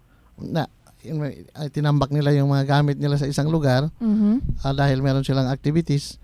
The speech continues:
Speaker 2: Mhm.
Speaker 1: pero walang nagbabantay. So, mayroong opportunity kasi yung,
Speaker 2: Mhm.
Speaker 1: ah, lawless na gagawa ng krimen against sa kanila.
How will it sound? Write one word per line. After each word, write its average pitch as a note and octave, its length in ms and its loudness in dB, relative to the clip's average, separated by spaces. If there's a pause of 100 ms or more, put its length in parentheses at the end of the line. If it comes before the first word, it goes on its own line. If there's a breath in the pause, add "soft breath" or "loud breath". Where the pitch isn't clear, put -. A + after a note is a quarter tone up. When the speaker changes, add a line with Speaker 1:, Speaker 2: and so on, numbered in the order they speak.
Speaker 2:
Mhm. G#3+ 160 4
Speaker 1:
pero F3+ 240 8
walang F3 160 6
nagbabantay. C#3+ 720 4
So, D3 160 0
mayroong D3 320 2
opportunity C#3 480 2
kasi C3+ 320 0
yung, B2 320 2 (480 loud breath)
Speaker 2:
Mhm. G#3+ 240 2
Speaker 1:
ah, B2+ 240 4
lawless C#3 560 6
na C3 160 4 (800)
gagawa C3+ 320 6
ng B2+ 220 4 (1000)
krimen D3 320 8
against C3+ 320 0
sa A#2 80 0
kanila. B2 400 2